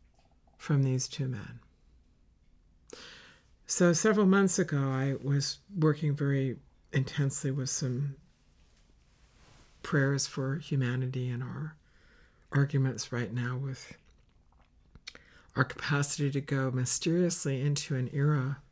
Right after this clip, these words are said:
beyond some of our arguments of the past. <clears throat> And I actually went and bought a very small bottle of Chanel Number Five perfume and put it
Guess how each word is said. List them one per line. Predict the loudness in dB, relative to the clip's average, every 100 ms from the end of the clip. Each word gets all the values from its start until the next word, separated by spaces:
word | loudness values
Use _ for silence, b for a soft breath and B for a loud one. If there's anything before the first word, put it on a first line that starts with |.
| _ _ b b b b b b b 2
beyond | 6 6 6 6 4
some | 4 4
of | 4
our | 2 2
arguments | 2 2 2 2 -2
of | -4 -6
the | -8
past. | -6 -6 -4 -6 -8 -10 -14 -10 0
<clears throat> | 6 6 4
And | 2 4
I |
actually | 2 2 2 2
went | 4 4 4
and | 2 2
bought | 2 0
a |
very | 0 0 2
small | 0 0 0 0
bottle | 0 0 0 -2 -6 -12 b b b b b b b b b
of | 0 0 -2 -8
Chanel | -4 0 2 2
Number | 2 -2
Five | -4 -4 -4 -4
perfume | -4 -6 -4 -2 0 0
and | -2 -6 -8
put | -2 0
it | 0